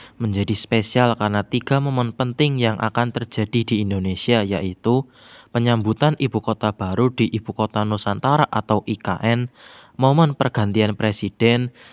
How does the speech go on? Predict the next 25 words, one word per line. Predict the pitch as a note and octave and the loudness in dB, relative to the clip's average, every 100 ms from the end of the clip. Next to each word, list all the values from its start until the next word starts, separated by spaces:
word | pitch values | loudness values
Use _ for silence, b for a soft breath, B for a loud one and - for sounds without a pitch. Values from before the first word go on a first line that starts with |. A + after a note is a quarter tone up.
| - | -16
serta | - G#2+ - B2+ B2+ | -4 -4 0 2 2
menuju | A#2+ A#2 - A2+ | 0 0 -2 -4
Indonesia | A2 G#2 G2+ G2+ - G#2+ | -2 -2 -2 -2 -2 -2
Emas | B2 C3 C3+ - | 0 0 0 -4
dua | G#2 G#2 | -4 -2
ribu | G#2 - A#2 A2 | -2 0 2 2
empat | G2+ G#2+ - | 0 -4 -4
puluh | G#2 G2+ | -6 -6
lima. | F#2+ F2+ G2 E2+ _ _ b b b _ _ _ _ _ _ _ _ | -6 -4 -4 -4 _ _ b b b _ _ _ _ _ _ _ _
Pemerintah | B2+ B2+ C#3+ C#3+ F3 F#3 | 2 4 4 4 2 2
Kabupaten | D3+ C3+ G#2+ G2+ G#2+ A2 | 0 0 0 -2 -2 -2
Wonosobo | G#2 G2+ G2 F#2+ F2+ A2+ A#2+ A#2+ B B B B B | -2 -2 -4 -6 -4 0 0 0 B B B B B
menggelar | A#2 G#2+ G#2 G#2 B2 - | 0 2 4 4 4 2
kegiatan | B2 - G#2+ G2+ A2+ | -4 0 0 2 0
upacara | A2 G#2 G2+ A2 A2+ B2+ | 0 -2 -2 0 0 0
pengibaran | B2 A2+ G#2+ G2+ G2 F#2 | -2 -4 -4 -4 -4 -4
bendera | G2 G#2+ B2+ | -2 0 0
merah | B2+ A2+ G2+ | -2 -2 -2
putih | - F#2+ - A#2+ B2 B B B B B | -4 -8 0 2 2 B B B B B
yang | C3 C3+ | 2 4
dilaksanakan | B2 G#2 F#2+ - G#2+ G#2 B2 | 2 2 0 -2 -2 0 0
pada | B2 A2+ G2+ | 0 -4 -2
tujuh | - B2+ C3+ | -2 -2 -2
belas | C3+ B2 - | 0 0 0
Agustus | G#2 G2+ G2+ - B2+ B2+ B2+ | -6 -6 -8 -6 -2 -2 -4